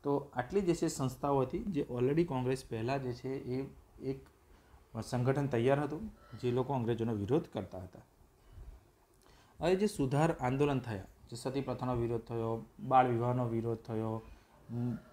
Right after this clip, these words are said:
બહુપત્નીત્વનો વિરોધ થયો, કર્મકાંડનો વિરોધ થયો, મૂર્તિ પૂજાનો વિરોધ થયો, જે અલગ અલગ જે છે દરેક પોતાની રીતે જે કર્યું તો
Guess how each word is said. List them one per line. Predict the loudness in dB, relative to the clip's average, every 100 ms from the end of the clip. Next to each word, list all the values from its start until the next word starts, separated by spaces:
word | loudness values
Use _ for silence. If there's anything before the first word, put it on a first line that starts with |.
| -4 2
બહુપત્નીત્વનો | 4 4 0 -2 -4 -2 -2 0
વિરોધ | 2 0
થયો, | -2 -4 -4 -4 -6 -4
કર્મકાંડનો | -2 0 0 0 2
વિરોધ | 4 4 2
થયો, | -2 -2 0
મૂર્તિ | 0 -2 -2
પૂજાનો | -4 0 0 0
વિરોધ | 0 -4 -6
થયો, | -6 -8 -4
જે | -6 -6 -14 -20 -20 -2
અલગ | 4 6
અલગ | 6 4 2 -8 -16 -18 -14 -4
જે | -2
છે | 2 2 2
દરેક | 0 2 2 2
પોતાની | 2 0 0
રીતે | 0
જે | 0
કર્યું | 2 4 4 2 -14 -20 -20 -20 -16
તો | -12